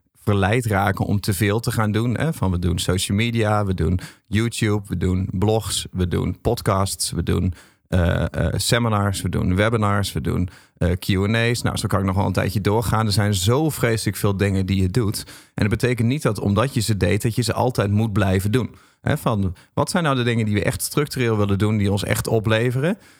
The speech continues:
Eh, en dan moet er ook een systeem voor zijn. En dat is een beetje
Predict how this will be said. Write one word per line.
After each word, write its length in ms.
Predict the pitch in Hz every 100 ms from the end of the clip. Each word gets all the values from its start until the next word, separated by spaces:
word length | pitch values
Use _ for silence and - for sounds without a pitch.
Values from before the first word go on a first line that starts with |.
| _ _
Eh, 220 | - 98 95 -
en 160 | 117
dan 100 | 123
moet 180 | 131 127
er 60 | 127
ook 120 | 113
een 80 | 113
systeem 520 | - 101 - 104 101
voor 160 | - 101
zijn. 260 | - 73
En 100 | 101
dat 100 | 110
is 60 | 135
een 80 | 135
beetje 460 | 113 110 113 101